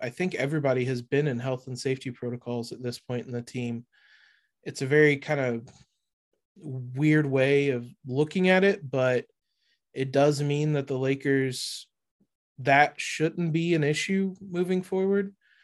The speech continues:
So it's just a matter of kind of staying healthy, no more twisted ankles, no more guys falling into legs, into knees, anything like that.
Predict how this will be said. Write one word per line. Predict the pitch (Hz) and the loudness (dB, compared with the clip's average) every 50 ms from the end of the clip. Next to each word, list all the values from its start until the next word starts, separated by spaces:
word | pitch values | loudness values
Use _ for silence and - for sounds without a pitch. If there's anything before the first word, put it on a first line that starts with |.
| _ _ _ _ | _ _ _ _
So | - - - 139 139 143 | -12 -4 -2 2 2 2
it's | 147 139 - | 2 2 0
just | 160 165 156 - | -4 -2 -2 -2
a | 165 151 | -2 0
matter | 147 147 147 147 151 147 | 2 2 4 4 2 2
of | 143 - | 0 -2
kind | - 151 135 | -4 -4 -4
of | 127 | -4
staying | - - - - 135 143 143 143 | -6 -6 -4 -2 -2 0 0 -2
healthy, | 135 127 135 135 135 131 - 143 135 131 127 127 123 120 _ _ _ _ _ _ _ _ _ _ _ _ _ _ _ _ _ - | -2 0 0 0 -2 -2 -4 -4 -4 -4 -4 -6 -10 -12 _ _ _ _ _ _ _ _ _ _ _ _ _ _ _ _ _ -6
no | 127 135 135 | -4 -2 0
more | 147 147 147 143 143 143 143 143 139 139 _ - | 2 2 2 2 2 2 2 0 -2 -4 _ -16
twisted | - - 160 151 151 - 156 | -8 -4 -4 -2 -2 0 0
ankles, | 143 143 147 143 143 - 147 143 143 143 139 135 | 2 2 2 0 0 0 0 2 0 0 -2 -2
no | 143 135 | -4 -4
more | 139 143 135 | -2 -4 -2
guys | 131 131 131 135 139 139 139 - | 2 4 6 6 6 4 2 -2
falling | - 147 139 143 143 143 143 | -2 0 0 2 2 0 -2
into | 143 139 135 139 131 | -2 -2 -2 -2 -2
legs, | 127 127 127 135 139 139 139 143 143 139 135 135 135 135 | -2 -2 0 2 4 4 4 4 4 2 0 -6 -8 -4
into | 139 131 131 127 127 | -4 -4 -2 -2 -4
knees, | 123 131 135 139 143 143 143 143 139 139 135 139 | -4 -4 -4 -4 -4 -4 -4 -4 -4 -4 -4 -4
anything | 135 139 143 135 - 151 143 | -4 -4 -4 -6 -6 -6 -4
like | 139 135 131 131 - | -4 -4 -4 -4 -4
that. | 127 123 123 127 127 123 | -2 0 2 2 0 0